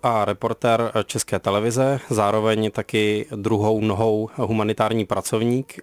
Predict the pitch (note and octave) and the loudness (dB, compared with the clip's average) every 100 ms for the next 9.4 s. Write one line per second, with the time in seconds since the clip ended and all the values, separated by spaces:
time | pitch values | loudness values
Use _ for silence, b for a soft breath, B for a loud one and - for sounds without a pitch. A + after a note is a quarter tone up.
0 | - A#2 G#2+ - A2+ C3+ - - A#2+ A2 | -6 -4 -4 -2 -4 -4 -6 -2 -2 0
1 | A2 A#2 A2+ G2+ G#2 A2 A2+ A#2 C3 B | 2 2 2 2 2 2 0 0 -4 B
2 | B B _ G#2+ A2 A#2 A#2 B2+ B2 G2+ | B B _ -2 0 0 0 -2 0 -2
3 | - - - b b b b _ F#2+ F#2 | -6 -20 -20 b b b b _ -2 -2
4 | G2+ A2 G#2+ - - A#2 - A#2+ A#2 A#2 | -4 -4 -6 -4 -4 -4 0 2 2 2
5 | A#2+ A2+ A2+ B2 - A#2+ A#2+ - A#2+ A2+ | 0 0 0 -2 -2 -2 -2 -2 0 2
6 | A#2 A#2 A#2+ - - D#3 F#2 - G#2+ G2 | 0 0 0 -2 -2 0 -2 -2 0 0
7 | G#2+ A#2 A#2 A2 B2 B2+ - D3+ C#3 G2+ | 2 2 2 0 0 0 0 0 2 0
8 | - F#2+ G2+ - A2 G2 G2+ A2 A2 G#2+ | -4 -6 -4 -4 -2 0 2 0 0 -2
9 | F#2 A2+ B2+ C#3+ | 0 0 0 -2